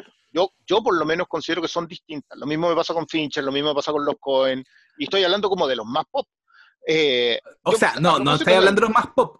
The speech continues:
Speaker 1: No, me
Speaker 2: Imagínate
Speaker 1: refiero en nuestro
Speaker 2: Spielberg.
Speaker 1: nicho, claro.
Speaker 2: No, pero
Speaker 1: Claro, po.
Speaker 2: Spielberg, ¿cómo definí Spielberg? ¿Cachai? Es como... No es, no es, no es tan simple. O sea, sí, podía hablar algunos puntos,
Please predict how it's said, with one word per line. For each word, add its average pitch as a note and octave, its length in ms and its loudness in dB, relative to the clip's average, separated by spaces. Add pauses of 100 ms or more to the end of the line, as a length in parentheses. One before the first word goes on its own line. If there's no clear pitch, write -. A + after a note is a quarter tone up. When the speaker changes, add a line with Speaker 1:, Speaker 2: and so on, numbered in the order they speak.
(240)
Speaker 1:
No, G#3 160 2
me A3 60 4 (200)
Speaker 2:
Imagínate E3+ 240 6
Speaker 1:
refiero A#3+ 200 6 (120)
en F#3+ 80 2
nuestro A#3 300 4
Speaker 2:
Spielberg. A3+ 260 6
Speaker 1:
nicho, C#3 420 0 (160)
claro. D3+ 240 2
Speaker 2:
No, F#3 160 6
pero F#3 200 4
Speaker 1:
Claro, D4+ 220 6
po. B3 60 4
Speaker 2:
Spielberg, B3+ 400 4 (100)
¿cómo A#3 200 4
definí C4 300 4
Spielberg? G#3 420 -2
¿Cachai? G#3 300 0
Es G3 40 -4
como... F3+ 540 0 (1000)
No F#3+ 160 -2
es, G3 140 -4
no G#3+ 100 0
es, G3+ 80 0
no G#3+ 80 -2
es G3 80 -6
tan A3+ 140 -2
simple. E3+ 340 -2
O D3 60 0
sea, - 160 2
sí, F3+ 200 -2
podía C#3+ 360 -2
hablar D#3 220 0
algunos D#3+ 320 -2
puntos, D#3+ 300 -8